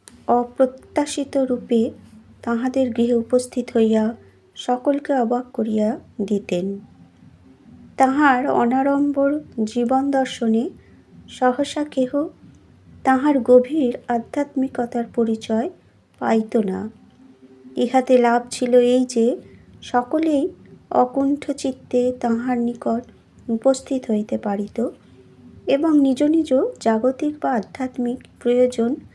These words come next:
তাহাকে জ্ঞাপন করিয়া তাহার আশীর্বাদ লাভে চ-, চরিতার্থ হইত। অথচ স্বীয় অধ্যাত্ম শক্তি গোপনের কোনো বৃথা প্রচেষ্টা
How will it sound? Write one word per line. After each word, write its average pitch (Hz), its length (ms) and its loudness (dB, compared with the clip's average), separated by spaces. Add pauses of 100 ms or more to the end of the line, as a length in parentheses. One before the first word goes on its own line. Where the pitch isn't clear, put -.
(500)
তাহাকে 269 460 -2
জ্ঞাপন 226 480 -2
করিয়া 220 540 0 (760)
তাহার 240 320 0
আশীর্বাদ 262 680 0
লাভে 220 480 -2
চ-, 214 360 -2
চরিতার্থ 247 640 -2
হইত। 202 480 -4 (1160)
অথচ 311 380 -2
স্বীয় 277 480 2 (640)
অধ্যাত্ম 277 680 -2
শক্তি 233 680 -4 (600)
গোপনের 254 560 2
কোনো 240 340 0
বৃথা 226 420 -4
প্রচেষ্টা 233 840 -4